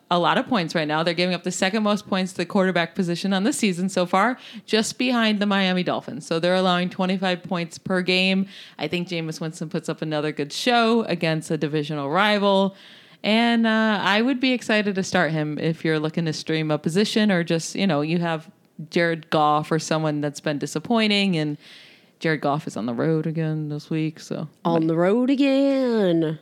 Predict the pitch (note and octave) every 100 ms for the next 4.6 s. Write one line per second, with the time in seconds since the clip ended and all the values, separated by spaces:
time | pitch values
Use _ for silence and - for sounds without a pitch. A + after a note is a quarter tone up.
0 | _ - F3 D#3 F#3 F#3+ G3 G3 E3+ -
1 | A3+ A3 C4+ C4+ A3 G3 G3 G3 F#3 F#3
2 | D3+ F3+ F3+ E3+ E3+ E3 D#3 C#3+ C3+ C#3+
3 | - - - - D#3+ - - _ _ -
4 | F#3 F#3 - G3 G#3 G3+